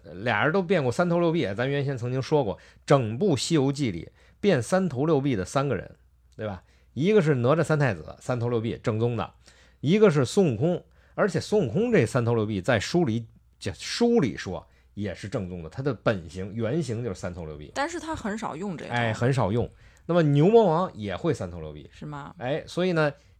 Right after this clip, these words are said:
Speaker 1: 说起来是很像，而且这一章咱们讲到牛魔王跟孙悟空这场大战，也是请来天兵天将。你听到最后你会发现，简直是又一次大闹天宫，你知道吗？
Speaker 2: 其实说起来，我觉得牛魔王就像一个牛版的孙悟空。
Speaker 1: 哎，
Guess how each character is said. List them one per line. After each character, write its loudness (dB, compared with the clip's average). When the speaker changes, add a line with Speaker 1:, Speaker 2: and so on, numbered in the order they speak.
Speaker 1:
说 0
起 0
来 0
是 -6
很 -10
像， -10
而 -4
且 -6
这 2
一 -6
章 -4
咱 -8
们 -4
讲 -8
到 -8
牛 -8
魔 -4
王 -6
跟 -4
孙 -6
悟 -6
空 -6
这 -4
场 -6
大 -6
战， -6
也 2
是 -2
请 -8
来 -4
天 -10
兵 -6
天 -6
将。 -10
你 -6
听 0
到 6
最 6
后 8
你 2
会 0
发 2
现， -4
简 0
直 -2
是 -2
又 4
一 2
次 -6
大 0
闹 -2
天 -4
宫， -2
你 -6
知 -10
道 -6
吗？ -6
Speaker 2:
其 -6
实 -4
说 0
起 -6
来， -2
我 -2
觉 -8
得 -2
牛 -2
魔 -2
王 0
就 -4
像 -2
一 -4
个 -2
牛 -2
版 2
的 -8
孙 -14
悟 -16
空。 -18
Speaker 1:
哎， 0